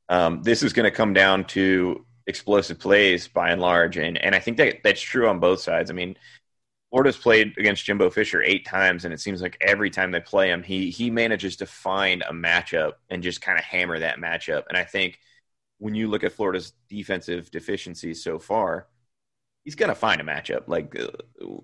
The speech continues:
like, let's not kid ourselves. Jimbo Fisher is gonna find a matchup against this defense that he's gonna be able to really press and hammer. And so, um, when I look at this game, I think, I think it's one, it's, it's, I think it's gonna be closer to that Ole Miss game. That's kinda the way I see it is,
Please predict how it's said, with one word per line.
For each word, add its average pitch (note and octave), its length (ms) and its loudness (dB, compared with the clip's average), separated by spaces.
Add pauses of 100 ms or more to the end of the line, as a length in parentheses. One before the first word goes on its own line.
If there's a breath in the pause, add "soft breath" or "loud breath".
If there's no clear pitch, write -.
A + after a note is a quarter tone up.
like, - 240 -6
let's B2+ 180 -2
not A#2+ 140 2
kid G2 140 0
ourselves. F2 340 0
Jimbo G#2 260 0
Fisher F#2 280 -2
is E2 80 -6
gonna F2+ 280 -6
find E2+ 280 -6
a D2+ 40 -6
matchup D#2 340 -4
against D#2+ 240 -12
this D#2+ 160 -10
defense E2 380 -10
that E2+ 120 -6
he's E2 100 -8
gonna E2 140 -8
be E2 80 -4
able D#2+ 160 -4
to D2+ 160 -6 (420 soft breath)
really F#2+ 240 0
press F2 340 -4
and C2+ 100 -14
hammer. F2 360 -2
And E2+ 140 -6
so, D#2+ 320 -2 (480 soft breath)
um, F#2+ 320 -6 (580)
when A#2 280 -2
I C#3 140 6
look G#2+ 180 4
at F2+ 60 -8
this G2 160 4
game, G2 260 0
I F#2+ 80 4
think, F2+ 460 0 (920)
I G#2+ 100 4
think B2+ 180 -2
it's - 200 -10
one, G#2 300 0
it's, - 200 -4
it's, G2+ 240 0 (180)
I G#2 60 -2
think E3+ 160 0
it's A#3 120 2
gonna D3+ 100 2
be A2 80 4
closer G#2+ 320 4
to F#2+ 60 2
that E2 140 6
Ole F2 120 2
Miss E2+ 240 -2
game. A#1+ 260 -10 (240)
That's A2 180 -2
kinda A2+ 340 4
the F#2 120 0
way F2 180 4
I E2+ 120 4
see F2+ 200 -4
it E2 80 -2
is, E2+ 200 -6